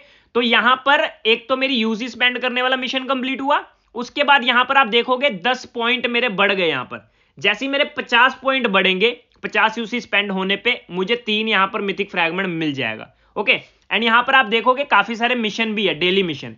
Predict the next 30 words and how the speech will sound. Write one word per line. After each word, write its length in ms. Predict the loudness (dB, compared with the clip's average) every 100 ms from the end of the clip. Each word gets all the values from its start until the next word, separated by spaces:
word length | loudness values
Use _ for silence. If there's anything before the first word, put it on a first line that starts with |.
| _ _ _
जिसके 240 | -12 -6 -4
अंदर 200 | 0 2
आप 100 | 2
देखोगे 400 | 0 0 -2 -2
तो 120 | -4
एक 240 | 0 0 0
मैच 280 | 0 0 -2
खेलना 320 | -4 -2 -2
है, 80 | -2
तीन 260 | -4 -6
बंदों 220 | -4 -4 -4
को 100 | -4
किल 180 | -4 -4
करना 280 | -6 -4
है, 120 | -6 -6
and 140 | -4
यहाँ 160 | -2 0
पर 140 | 0
वाउचर 400 | 2 0 0 -4
भी 100 | -4
मिल 180 | -4 -4
रहे 120 | -4
हैं, 80 | -6
कुछ 180 | -8 -10
पॉइंट्स 420 | -4 -2 -2 -2
भी 100 | -4
मिल 160 | -2 -4
रहे 140 | -8
हैं, 120 | -14 _ _ _
और 160 | -2